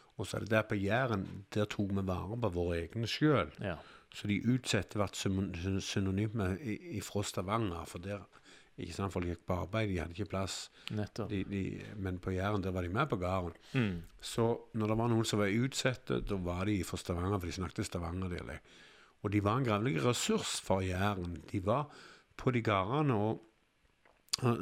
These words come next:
Speaker 1: større gårdene var, til mer utsette var der, og det var drenger, og en hjelpte til å ta poteter, eller eple, nå sa jeg poteter, det er gale, eh, eple,
Speaker 2: Eple.
Speaker 1: til potetfestivalen,
Speaker 2: Ja,
Speaker 1: som
Speaker 2: ja.
Speaker 1: har ødelagt ordforrådet til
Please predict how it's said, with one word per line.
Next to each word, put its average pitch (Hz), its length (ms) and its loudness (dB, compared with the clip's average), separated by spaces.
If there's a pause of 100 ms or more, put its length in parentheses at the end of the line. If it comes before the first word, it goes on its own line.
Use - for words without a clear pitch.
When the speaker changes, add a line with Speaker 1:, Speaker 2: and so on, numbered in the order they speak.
Speaker 1:
større 123 320 4
gårdene 107 400 4
var, 147 240 2
til - 160 0
mer 117 320 6
utsette 110 500 0
var 95 260 2
der, 98 120 0
og 92 140 0
det 131 100 4
var 135 160 2
drenger, 95 460 2
og - 80 4
en 90 80 2
hjelpte 92 480 0
til 151 80 -2
å - 20 -10
ta 120 200 4
poteter, 101 680 0 (100)
eller 92 320 2
eple, 101 480 0
nå 85 80 2
sa 95 160 2
jeg 92 80 -2
poteter, 92 400 0
det 85 80 0
er 95 80 0
gale, 92 380 0 (180)
eh, 107 140 -8 (100)
eple, - 220 4
Speaker 2:
Eple. 117 260 4 (300)
Speaker 1:
til - 100 0
potetfestivalen, 95 880 0
Speaker 2:
Ja, 104 40 8
Speaker 1:
som 110 120 4
Speaker 2:
ja. 104 60 4
Speaker 1:
har 101 100 4
ødelagt 98 340 0 (200)
ordforrådet 92 680 2
til 90 80 2